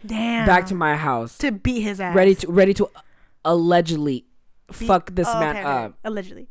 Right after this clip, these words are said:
Speaker 2: Allegedly.
Speaker 1: Allegedly. <laughs>
Speaker 2: Like, I'm, yeah, like, all that shit. But again, don't be a bitch to your friend if your friend has strict parents.
Speaker 1: Mm-hmm.
Speaker 2: Still invite them. Still invite
Speaker 1: Definitely
Speaker 2: them.
Speaker 1: invite
Speaker 2: Even
Speaker 1: them.
Speaker 2: if you know they're gonna say no, still invite them 'cause it's probably gonna, they're probably gonna feel like shit like you don't.
Speaker 1: It's gonna,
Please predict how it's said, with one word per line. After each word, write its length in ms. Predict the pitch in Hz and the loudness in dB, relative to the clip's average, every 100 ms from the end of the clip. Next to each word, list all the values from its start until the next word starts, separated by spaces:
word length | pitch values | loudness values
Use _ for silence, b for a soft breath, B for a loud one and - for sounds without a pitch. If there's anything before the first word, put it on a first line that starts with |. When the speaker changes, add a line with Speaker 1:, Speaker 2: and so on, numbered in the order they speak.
| - | -4
Speaker 2:
Allegedly. 580 | 175 180 156 131 117 110 | 2 2 0 -6 -6 -8
Speaker 1:
Allegedly. 420 | 107 - - - 679 | -10 -10 -10 -10 -6
<laughs> 100 | 571 | -2
Speaker 2:
Like, 140 | 185 - | 0 4
I'm, 240 | 226 233 | 2 2
yeah, 300 | 165 175 127 | -2 0 0
like, 220 | 127 123 147 | -2 -8 -8
all 120 | 160 | -8
that 140 | 135 | -10
shit. 220 | - 117 113 - - - - - - - b b b | -14 -18 -20 -20 -20 -20 -20 -20 -20 -20 b b b
But 100 | 240 | -6
again, 180 | 254 220 | -4 -2
don't 120 | 285 | 0
be 80 | 381 | 0
a 40 | |
bitch 200 | 220 202 | 0 0
to 60 | 196 | -2
your 80 | 180 | -4
friend 180 | 165 165 | -4 -4
if 60 | |
your 140 | 165 165 | -4 -4
friend 240 | - 156 | -4 -6
has 160 | 151 147 | -6 -8
strict 200 | 156 147 | -10 -10
parents. 380 | 156 151 175 240 | -8 -8 -10 -10
Speaker 1:
Mm-hmm. 440 | 220 226 214 214 - | -8 -8 -8 -12 -12
Speaker 2:
Still 260 | - 285 294 | -6 -2 0
invite 460 | 269 196 143 202 | 0 2 2 2
them. 180 | 131 113 120 - | -4 -8 -10 -16
Still 360 | - - 277 | -10 4 4
invite 340 | 285 233 254 208 | 6 4 2 4
Speaker 1:
Definitely 320 | 226 254 262 | 2 2 2
Speaker 2:
them. 100 | 240 | 2
Speaker 1:
invite 160 | 220 240 | 4 4
Speaker 2:
Even 120 | 254 | 4
Speaker 1:
them. 80 | 214 | 2
Speaker 2:
if 40 | 226 | 2
you 80 | |
know 220 | 220 208 208 | 2 4 4
they're 100 | 220 | 4
gonna 140 | 220 | 2
say 160 | 214 202 | 0 0
no, 200 | 233 220 | 0 -2
still 340 | - 233 220 | -4 -2 -2
invite 360 | 190 147 - - | 0 4 4 2
them 140 | 143 | -4
'cause 180 | - 185 | -4 -4
it's 140 | 180 | -6
probably 280 | - 202 196 | -2 0 0
gonna, 120 | 170 156 - | 0 -2 2
they're 100 | 190 | 2
probably 220 | 226 214 | 4 2
gonna 120 | 180 | 0
feel 120 | 165 | -2
like 100 | 147 | -4
shit 120 | 147 123 | -4 -6
like 100 | 117 | -8
you 60 | |
don't. 140 | 113 370 | -6 -2
Speaker 1:
It's 100 | 392 | 2
gonna, 300 | 440 440 | 2 2